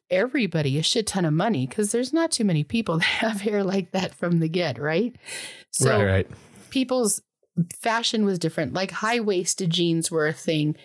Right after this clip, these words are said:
Speaker 1: Bulky, bulky items, like big, uh, jackets with, um,
Speaker 2: Shoulder pads.
Speaker 1: with shoulder pads, and everything was
Speaker 2: Mm-hmm.
Speaker 1: overly done with layers, and, like, diff-,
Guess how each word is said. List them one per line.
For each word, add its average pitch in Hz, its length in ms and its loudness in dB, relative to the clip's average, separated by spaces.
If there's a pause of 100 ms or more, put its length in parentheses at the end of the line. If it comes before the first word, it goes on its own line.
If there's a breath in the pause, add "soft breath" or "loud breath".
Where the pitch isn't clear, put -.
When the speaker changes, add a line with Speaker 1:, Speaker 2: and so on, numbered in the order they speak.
(680 loud breath)
Speaker 1:
Bulky, 202 520 -2
bulky 180 680 -2 (220)
items, 156 540 0
like 156 280 -2
big, 190 460 -2 (180)
uh, 151 240 -2
jackets 214 560 -2
with, 165 460 0 (460 loud breath)
um, 139 540 0 (760 soft breath)
Speaker 2:
Shoulder 214 260 0
pads. 110 200 4
Speaker 1:
with 165 100 0
shoulder 226 320 0
pads, 156 640 -2
and 170 320 0
everything 214 440 2
was 170 260 4
Speaker 2:
Mm-hmm. - 140 -14
Speaker 1:
overly 208 540 0
done 147 380 0
with 147 160 0
layers, 165 600 0
and, 156 100 -4
like, 160 220 -4
diff-, 208 200 -2